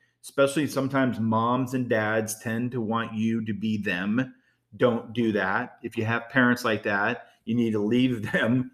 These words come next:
physically, emotionally, uh, financially as fast as you can. You can still love them, but love them from afar. And go look for other people in your life who really know who you are and what's best for you. And those people give you feedback loops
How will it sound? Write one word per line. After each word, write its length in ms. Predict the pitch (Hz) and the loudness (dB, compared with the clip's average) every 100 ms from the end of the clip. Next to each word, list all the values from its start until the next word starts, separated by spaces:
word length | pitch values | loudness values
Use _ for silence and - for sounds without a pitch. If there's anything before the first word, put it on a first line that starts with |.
| _ | _
physically, 560 | - 131 120 131 131 123 | 2 4 4 2 4 4
emotionally, 920 | 113 110 117 - 120 117 113 113 - _ _ - | 6 4 2 0 -2 0 0 -2 -6 _ _ -8
uh, 220 | 110 104 | -4 -2
financially 800 | 101 110 110 110 110 113 110 110 | 0 2 2 2 0 -2 0 0
as 160 | 110 104 | -2 -8
fast 360 | - 110 107 | -2 0 0
as 120 | 110 98 | -4 -6
you 80 | |
can. 520 | 98 117 104 92 98 101 | -6 -4 -2 -2 -4 -4
You 60 | |
can 80 | 101 | -6
still 200 | - 151 | 4 6
love 280 | 139 156 135 | 8 6 4
them, 340 | 113 101 107 110 | 0 0 -2 -4
but 120 | 98 | -4
love 200 | 110 110 | 0 0
them 140 | 117 | -2
from 140 | 117 127 | -4 -6
afar. 580 | - 127 101 101 101 - _ _ _ _ _ | -2 0 0 -2 -4 -10 _ _ _ _ _
And 120 | 135 139 | 2 4
go 100 | 151 | 6
look 240 | 165 202 | 6 4
for 240 | 214 - | 2 0
other 220 | 143 156 180 | 0 2 0
people 400 | 180 151 - 135 | 0 -4 -2 0
in 80 | |
your 120 | 131 131 | 0 2
life 280 | 117 110 | 0 0
who 100 | 113 | -2
really 360 | 110 117 151 190 | -4 0 2 2
know 240 | 160 143 | 2 0
who 200 | 123 131 | 0 0
you 280 | 120 113 110 | 0 0 0
are 380 | 110 101 95 92 - _ _ - | 0 0 -2 -4 -10 _ _ -6
and 500 | 120 117 117 110 110 | -4 -2 -2 0 0
what's 200 | 120 - | 0 -2
best 340 | - 113 - | -6 -6 -4
for 120 | - | -2
you. 340 | 117 101 98 104 | 0 0 0 0
And 180 | 101 | 2
those 160 | 117 127 | 2 0
people 440 | 127 139 - 117 | 0 -2 0 0
give 200 | 107 113 | 0 -4
you 120 | 104 98 | -4 -6
feedback 520 | - 104 98 90 - | -6 -6 -6 -10 -10
loops 340 | 95 - _ | -10 -10 _